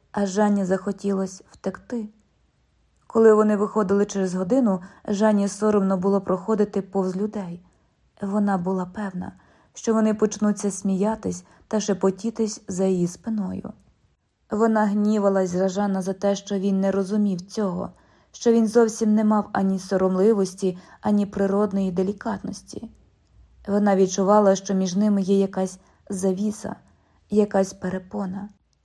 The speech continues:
І вперше спостерігала, що двоє людей інколи не можуть збагнути душу, глибину думок одне одного, що вони йдуть поруч, іноді тісно сплітаючись в обіймах,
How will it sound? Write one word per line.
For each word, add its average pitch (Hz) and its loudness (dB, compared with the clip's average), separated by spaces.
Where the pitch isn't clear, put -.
І 214 2
вперше 254 -4
спостерігала, 220 -4
що 196 -2
двоє 220 4
людей 214 0
інколи 214 2
не 202 2
можуть 208 2
збагнути 208 0
душу, 196 -4
глибину 202 2
думок 196 -2
одне 202 -4
одного, 185 -8
що - -4
вони 214 2
йдуть 196 -4
поруч, 202 -6
іноді 208 2
тісно 208 -2
сплітаючись 220 -2
в 202 0
обіймах, 202 -2